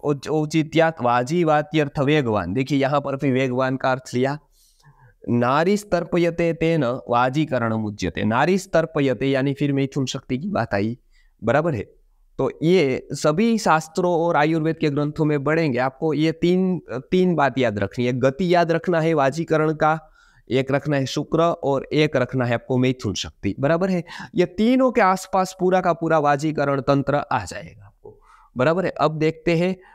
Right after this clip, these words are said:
वाजीकरण का प्रयोजन क्या है। अब अष्टांग हृदय में बताया गया है अपत्य संतानकरम यत्य, अ,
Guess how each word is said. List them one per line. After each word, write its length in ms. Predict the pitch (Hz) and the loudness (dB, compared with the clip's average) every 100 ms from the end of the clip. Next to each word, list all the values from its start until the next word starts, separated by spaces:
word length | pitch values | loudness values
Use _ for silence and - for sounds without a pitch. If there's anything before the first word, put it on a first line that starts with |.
| - | -10
वाजीकरण 560 | 202 240 - 190 170 170 | -4 -2 0 0 0 2
का 120 | 170 | 0
प्रयोजन 600 | 170 117 135 147 131 92 | 0 2 2 2 0 -4
क्या 160 | 85 - | -4 -6
है। 200 | - 101 _ _ _ _ _ _ _ - | -6 -10 _ _ _ _ _ _ _ -8
अब 400 | 170 143 104 - - _ _ _ _ _ - - | -4 -2 -4 -8 -20 _ _ _ _ _ -20 -14
अष्टांग 400 | - - 196 196 | -12 0 2 2
हृदय 260 | 180 180 180 | 0 0 0
में 220 | 175 170 | 2 0
बताया 360 | 156 160 160 156 | 0 2 2 2
गया 200 | 160 160 | 0 0
है 100 | 156 | -2
अपत्य 520 | 147 151 156 - 165 | -2 -4 -4 -2 -2
संतानकरम 840 | 151 143 139 151 151 147 147 147 | 0 -2 -2 -2 0 0 0 0
यत्य, 360 | 139 151 - | 0 -2 0
अ, 100 | 127 | -2